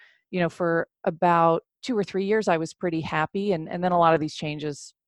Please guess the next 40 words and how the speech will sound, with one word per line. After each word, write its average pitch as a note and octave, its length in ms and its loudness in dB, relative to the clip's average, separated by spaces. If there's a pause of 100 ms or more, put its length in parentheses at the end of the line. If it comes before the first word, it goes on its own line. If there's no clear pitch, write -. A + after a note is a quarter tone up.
um, D#3 200 -14
started D3+ 340 -4
happening, G#3 420 -2
and D#3+ 100 0
I D3+ 60 0
just D#3 160 -10
found D#3+ 160 -6
myself D#3+ 300 -6
becoming D3+ 420 -8
increasingly D3+ 800 -8 (400)
unhappy F3+ 720 -2
with, D#3 320 2 (120)
with E3+ 280 -2
what D#3 160 0
this D#3+ 120 -8
position D#3 440 -8
was. D3 360 -2 (120)
And, E3+ 520 -2 (760)
you G#3+ 100 2
know, A3 100 2
it G#3+ 120 2
wasn't C4+ 340 0
a B3 60 -2
change F3 420 -6
overnight. D#3+ 540 -2
And D#3+ 120 -6
I D#3 60 0
think E3 180 -8
that's D3+ 480 -2
kind E3+ 200 -2
of D3 60 -6
what D#3 140 0
happens, D#3+ 440 -4
is D#3 80 -10
that E3 180 -2
things F3 260 -6
start D#3+ 240 -2
to F3 60 -14
degrade, D#3+ 640 0
but, D3+ 240 6